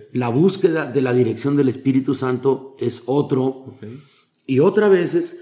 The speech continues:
Speaker 1: es, este, te atrae un pasaje.
Speaker 2: Mm.
Speaker 1: Estás leyendo la Biblia y te atrae un pasaje y encuentras en ese pasaje como que tesoros escondidos, ¿no?
Speaker 2: Sí.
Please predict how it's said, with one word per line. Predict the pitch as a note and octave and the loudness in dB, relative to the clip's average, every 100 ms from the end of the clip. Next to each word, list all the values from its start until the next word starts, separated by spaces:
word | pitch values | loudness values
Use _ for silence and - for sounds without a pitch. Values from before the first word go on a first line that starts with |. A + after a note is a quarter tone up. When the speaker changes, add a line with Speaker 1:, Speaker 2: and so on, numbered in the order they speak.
| - _ | -20 _
Speaker 1:
es, | D3+ D3+ - - | 0 0 0 -2
este, | C3 - C#3+ B2+ | -2 0 -2 0
te | D#3+ | -2
atrae | C#3 - D#3+ F#3 F#3 | -2 -2 0 4 4
un | F#3 | 4
pasaje. | - D#3+ F3+ F#3+ D#3+ B2 | 0 -2 -4 -2 -4 -4
Speaker 2:
Mm. | G#2+ G2 F#2+ F#2 - _ | -8 -12 -12 -16 -20 _
Speaker 1:
Estás | B2 B2 E3+ | -4 -2 2
leyendo | F3 F3+ F#3 | 4 4 4
la | F3 | 2
Biblia | E3 F#3+ F#3 F3+ F3 F3+ - - - | 0 0 0 0 0 -4 -12 -16 -6
y | C#3+ | -2
te | D3+ | -2
atrae | C3+ C#3+ D#3+ F#3 | -2 -2 2 2
un | F#3 | 2
pasaje | E3 E3 F3 E3+ | -2 -2 0 2
y | D#3 C3+ | 2 2
encuentras | C3+ C3+ D#3 F#3+ F#3 C3+ A#2+ | 0 0 2 4 2 0 -2
en | C#3 | -2
ese | C#3+ F3 | 0 0
pasaje | F3 - C#3+ C3 C#3+ - - - _ _ | -2 -6 -4 -4 -4 -6 -16 -20 _ _
como | C#3 C#3+ C#3 C3+ | 0 2 2 0
que | C#3 | 0
tesoros | C3 C3 - D#3+ E3+ D#3 | 0 0 2 2 2 2
escondidos, | C#3 - A#2+ A2+ F3+ D3+ A#2+ | 0 0 -2 0 2 4 4
¿no? | B2 F3 | 2 0
Speaker 2:
Sí. | - | -4